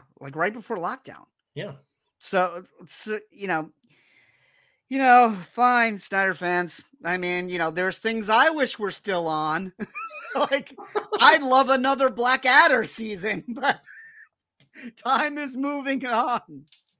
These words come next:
Speaker 1: But you know what? I enjoyed Barbie more than any Snyderverse movie.
Speaker 2: Yeah, but there,
Speaker 1: And th-,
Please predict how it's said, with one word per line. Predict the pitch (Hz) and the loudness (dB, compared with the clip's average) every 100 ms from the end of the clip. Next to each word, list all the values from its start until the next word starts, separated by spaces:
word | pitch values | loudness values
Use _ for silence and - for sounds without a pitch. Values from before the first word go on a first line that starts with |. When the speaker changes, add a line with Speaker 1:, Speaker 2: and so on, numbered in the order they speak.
| _ _ _ | _ _ _
Speaker 1:
But | 226 | -8
you | 240 | -6
know | 254 285 | -2 -2
what? | - | 0
I | 233 262 | 0 -2
enjoyed | 262 240 240 175 | -4 -6 -6 -2
Barbie | 220 226 226 | -2 -2 -6
more | 208 208 | -6 -6
than | 190 190 _ - | -8 -12 _ -12
any | 208 214 196 | -10 -10 -12
Snyderverse | - 190 180 175 135 117 | -14 -12 -12 -12 -16 -20
movie. | 135 _ _ _ _ _ _ _ _ _ _ _ _ _ - | -20 _ _ _ _ _ _ _ _ _ _ _ _ _ -14
Speaker 2:
Yeah, | - | -14
but | 233 - | -14 -12
there, | 185 214 | -6 -6
Speaker 1:
And | |
th-, | 247 | -6